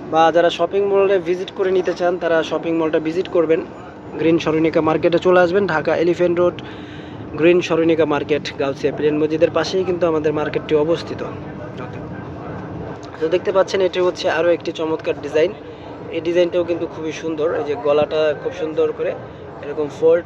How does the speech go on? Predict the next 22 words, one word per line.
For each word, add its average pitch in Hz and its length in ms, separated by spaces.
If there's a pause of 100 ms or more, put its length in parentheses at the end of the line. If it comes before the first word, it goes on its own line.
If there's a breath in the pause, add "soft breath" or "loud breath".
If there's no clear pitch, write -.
(100)
করা 151 280
আছে 143 260
দেখতে 143 240
পাচ্ছেন 143 300 (260)
কলারে, 143 340 (360)
খুবই 160 160
সুন্দর 170 380
করে 165 260
কাজের 160 320
যেই 160 180 (400 loud breath)
কোয়ালিটিটা 180 480
দেখতে 160 220
পাচ্ছেন, 151 300 (100)
খুবই 165 160
ভালো 160 480
মানের 151 360
কিন্তু - 340
এমব্রয়ডারি 151 460
ওয়ার্ক 143 260
করা 139 180
আছে। 123 240 (680)
ওকে, 127 180